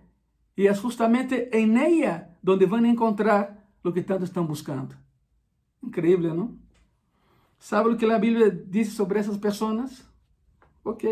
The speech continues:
Romanos uno veintidós. "Profesando ser sabios, se hicieron", ¿qué? "Necios." Regresemos a Efesios cinco, por favor.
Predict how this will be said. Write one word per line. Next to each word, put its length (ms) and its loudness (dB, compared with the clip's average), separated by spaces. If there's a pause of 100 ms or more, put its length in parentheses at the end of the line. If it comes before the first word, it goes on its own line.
Romanos 720 -2 (220)
uno 260 0
veintidós. 800 -2 (440)
"Profesando 640 -2
ser 260 0
sabios, 840 -2 (300)
se 200 -2
hicieron", 380 0
¿qué? 400 0 (380)
"Necios." 680 -4 (3250)
Regresemos 560 0
a 80 2
Efesios 400 -2
cinco, 340 -10
por 140 -14
favor. 380 -16